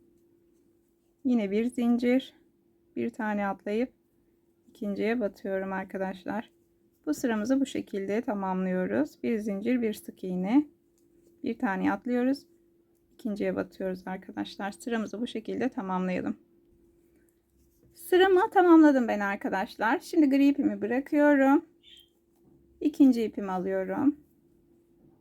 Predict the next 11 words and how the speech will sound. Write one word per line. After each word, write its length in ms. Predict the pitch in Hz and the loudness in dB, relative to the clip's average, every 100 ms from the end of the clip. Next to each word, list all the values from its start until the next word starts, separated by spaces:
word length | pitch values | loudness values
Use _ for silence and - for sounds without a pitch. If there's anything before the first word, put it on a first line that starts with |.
| _ | _
Parmağıma 480 | - 226 196 185 185 | -4 -2 -2 -4 -4
doladım. 500 | 220 247 240 247 277 _ _ _ _ - | -2 -2 0 2 2 _ _ _ _ -4
Bu 100 | 277 | 0
şekilde 720 | 302 254 226 208 196 220 262 | 0 -2 -6 -2 -2 0 0
ilmeğin 480 | 269 247 214 196 196 | 0 0 0 -4 -4
arasından 680 | 196 196 - 202 185 185 190 | -4 -4 -4 -6 -4 -4 -2
geçiriyorum. 840 | 214 - 226 220 220 226 226 277 - | -6 -4 -4 -2 -2 -2 2 0 0
Bir 160 | 233 | -4
zincir 380 | 220 202 214 196 | 0 2 2 -2
kapatıyorum 840 | - - 202 - - 190 196 240 | -6 -10 -10 -10 -6 -4 -2 -2
ve 160 | 220 | 0